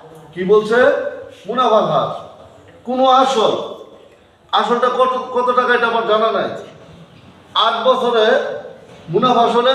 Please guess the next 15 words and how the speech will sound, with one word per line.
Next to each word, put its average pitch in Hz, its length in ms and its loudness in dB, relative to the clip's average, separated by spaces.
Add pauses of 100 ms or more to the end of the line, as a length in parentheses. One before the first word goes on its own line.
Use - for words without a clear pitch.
(600)
দ্বিগুণ 233 320 -4
হবে। 170 240 0
দ্বিগুণ 240 280 -6
মানে 233 120 0 (120)
কত? 214 140 -2 (600)
আগে 196 160 0 (100)
যত 233 140 2 (160)
আসল 226 180 0 (140)
ছিল 233 120 -2 (600)
তার 180 220 0
থেকে 214 200 4 (640)
দ্বিগুণ 247 340 -6
হবে। - 180 -4 (1500)
এই 165 140 -2
অঙ্কটা 226 340 2